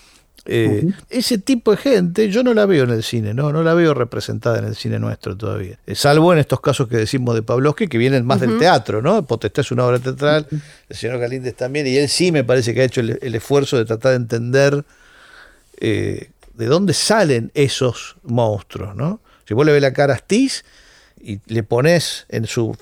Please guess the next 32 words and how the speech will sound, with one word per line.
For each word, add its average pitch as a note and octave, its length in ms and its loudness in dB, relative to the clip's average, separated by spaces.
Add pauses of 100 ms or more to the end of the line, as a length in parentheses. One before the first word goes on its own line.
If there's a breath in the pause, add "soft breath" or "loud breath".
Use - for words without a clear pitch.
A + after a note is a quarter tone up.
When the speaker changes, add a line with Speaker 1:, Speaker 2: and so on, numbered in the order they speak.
(160)
Speaker 1:
en A2 100 -2
su - 140 -6
falta D3+ 380 2
de A#2 140 -2
expre-, B2+ 120 -4
en A#2 100 -2
su B2+ 140 -2
no D#3+ 200 2
expresión, C#3+ 720 0 (320 loud breath)
todo C#3+ 160 6
lo B2+ 140 4
que B2 100 -2
sabés D3+ 320 2
que - 180 -2
hizo, F3+ 540 0 (400 soft breath)
y G#2+ 100 -8
pensás, A2+ 340 -2
bueno, D3 180 0
claramente F3 400 -2
Speaker 2:
Sí. - 0 -
Speaker 1:
este C#3 160 0
hombre C3+ 160 0
es - 80 -8
un A#2+ 100 -2
monstruo. C3+ 580 0 (240 soft breath)
Y A#2+ 80 -4
sin C#3 180 0
embargo, A3 840 2 (160)
también C#3+ 280 -2
sabés F3 240 0
que C#3+ 160 0
no. E3+ 300 0